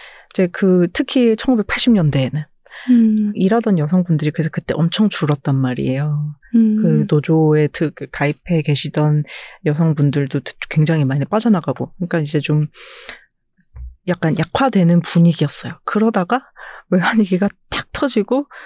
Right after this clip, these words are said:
Speaker 1: 뭔가 노조가 방어를 하기 위해서 나서야 되는 상황이 됐는데 내가 너무 없는 거지.
Speaker 2: 음.
Speaker 1: 그렇게 돼서 이제 양극화, 그게 굉장히 심해졌습니다.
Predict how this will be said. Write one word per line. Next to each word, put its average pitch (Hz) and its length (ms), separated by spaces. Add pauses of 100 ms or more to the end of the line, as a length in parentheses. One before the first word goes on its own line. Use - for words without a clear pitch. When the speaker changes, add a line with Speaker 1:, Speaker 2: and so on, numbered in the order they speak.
(160)
Speaker 1:
뭔가 190 260
노조가 196 380
방어를 185 460
하기 240 400
위해서 180 300
나서야 156 360
되는 175 220
상황이 214 280
됐는데 165 560 (320)
내가 214 220
너무 170 260
없는 180 440
거지. 151 400 (800)
Speaker 2:
음. 220 640 (260)
Speaker 1:
그렇게 226 340
돼서 156 420 (480)
이제 160 160
양극화, 151 480 (440)
그게 170 240
굉장히 160 400
심해졌습니다. 165 1040